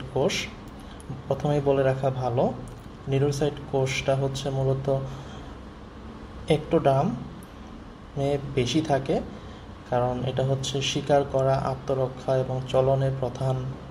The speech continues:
ভূমিকা পালন করে হাইড্রার দেহে। এছাড়া, আহ, খাবার গ্রহণ করা প্লাস হজমেও কিছুটা সহায়তা করে। তো নিউরোসাইট কোষটা নিয়েই আজকে আমাদের ক্লাস।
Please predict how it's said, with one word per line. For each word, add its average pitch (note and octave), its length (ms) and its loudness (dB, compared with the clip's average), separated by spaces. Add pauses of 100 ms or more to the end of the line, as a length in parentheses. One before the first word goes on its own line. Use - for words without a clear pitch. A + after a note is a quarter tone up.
(120)
ভূমিকা B2+ 340 -2
পালন A#2+ 200 2 (120)
করে C#3+ 260 4 (180)
হাইড্রার A#2 420 -2
দেহে। A#2+ 260 0 (1500)
এছাড়া, C3+ 360 4 (500)
আহ, B2 340 4
খাবার C3+ 380 6 (840)
গ্রহণ C3+ 420 2
করা B2+ 400 4 (440)
প্লাস B2 300 2
হজমেও C#3 380 2
কিছুটা D3+ 340 0
সহায়তা C#3 480 0
করে। C3 280 2 (600)
তো C3 140 2
নিউরোসাইট C#3+ 440 4 (100)
কোষটা D#3 300 2
নিয়েই D3+ 240 4
আজকে C#3 300 0
আমাদের C3 340 0
ক্লাস। D3 380 2